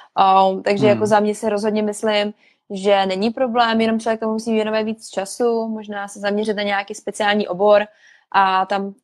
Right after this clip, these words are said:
Speaker 1: to víc třeba tlačit.
Speaker 2: Jo, jo, jo. A ještě s čím pracuji, tak jsou takový balíčkový ceny, řekněme, a ve chvíli, kdy cítím, že ten obor má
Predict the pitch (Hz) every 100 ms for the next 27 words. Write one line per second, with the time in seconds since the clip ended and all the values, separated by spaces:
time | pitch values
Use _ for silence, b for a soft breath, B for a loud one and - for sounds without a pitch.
0 | _ 202 185 - - 180 180 170 170 175
1 | _ _ _ _ _ _ _ _ _ _
2 | _ - 113 107 107 107 101 104 - 113
3 | 113 110 110 110 127 - 156 147 143 139
4 | - 151 139 135 135 147 139 135 - 139
5 | 139 - 147 139 110 b b b 110 113
6 | 127 147 - 175 139 98 120 123 143 175
7 | 220 233 139 147 147 156 160 165 185 196
8 | _ _ _ - 131 127 123 123 123 135
9 | - 151 151 156 147 147 147 147 131 -
10 | 143 143 127 143 135 131 - 135 131 127
11 | 117 135 135 131 123 123 120 120 123